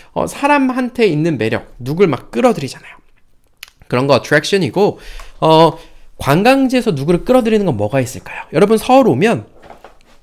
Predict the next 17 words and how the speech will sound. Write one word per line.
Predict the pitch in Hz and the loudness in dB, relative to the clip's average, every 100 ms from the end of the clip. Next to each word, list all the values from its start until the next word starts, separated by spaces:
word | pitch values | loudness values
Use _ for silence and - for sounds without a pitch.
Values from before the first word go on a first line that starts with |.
| _ - | _ -8
서울에서 | - 233 240 - | 2 6 6 4
어떤 | - 214 208 | 2 2 0
것들이 | 185 170 | -2 -4
사람들 | 175 185 175 139 | -2 -2 -2 -2
끌어들입니까? | 135 190 170 127 98 - 117 - - - _ | -2 -4 -4 -6 -10 -16 -20 -20 -20 -20 _
어, | 143 127 - | -4 -2 -8
그쵸. | 143 - | -10 -8
한강에 | - 214 226 214 202 185 | -6 -6 -2 -2 -2 -2
있는 | 170 147 | -4 -4
야경도 | 120 131 165 151 151 | -4 -2 -2 -2 -4
끌어들이고, | 175 165 156 147 156 151 - - - | -4 -2 -4 -2 -4 -4 -12 -20 -8
남산타워, | 113 143 190 180 180 165 156 - _ | -4 -2 -2 0 2 2 2 -2 _
인사동, | - 185 202 294 175 135 | -4 0 2 2 2 -2
뭐 | 214 240 | -2 -2
이런 | 190 233 269 | -2 -2 0
거 | |
있잖아요. | 170 220 220 117 | -2 -2 -4 -6